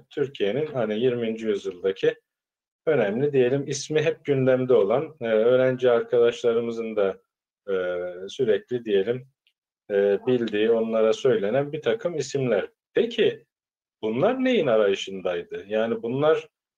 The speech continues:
e, bir üslup üretme derdinde miydiler? Bunlar, e, hangi geleneğe eklemleniyorlardı? Bunlar acaba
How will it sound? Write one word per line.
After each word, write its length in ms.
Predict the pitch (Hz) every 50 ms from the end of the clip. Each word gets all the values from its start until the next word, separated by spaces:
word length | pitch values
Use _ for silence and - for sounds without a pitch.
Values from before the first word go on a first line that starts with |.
| _ _ _ -
e, 360 | 117 113 113 117 113 113 113
bir 260 | 120 143 143 143 143 -
üslup 420 | 110 - - - - 151 151 151
üretme 640 | 147 147 147 151 151 - 160 160 160 156 151 151 - _ _ -
derdinde 560 | 113 113 120 120 120 131 135 135 131 135 139
miydiler? 840 | 135 139 135 135 131 135 131 131 135 135 131 131 131 131 131 120 107
Bunlar, 580 | 110 110 113 123 135 143 143 143 135 135 - _ _ _ _ _ _ _ _ _ _ _ -
e, 40 | 113 110 110 110 110 110 110 110 113 113 113
hangi 520 | - - 117 127 165 180 175 170 185 185 170
geleneğe 480 | 180 175 170 170 170 165 165 165 160
eklemleniyorlardı? 1600 | 156 151 147 143 - 147 147 147 147 143 143 147 143 143 143 143 139 139 139 135 131 127 131 131 135 135 135 131 131 135 135 135 _ _ _ _ _ _ _ _ _ _
Bunlar 460 | - 127 135 147 147 151 151 151 147 143
acaba 720 | 135 131 131 143 156 151 151 151 147 147 143 - - _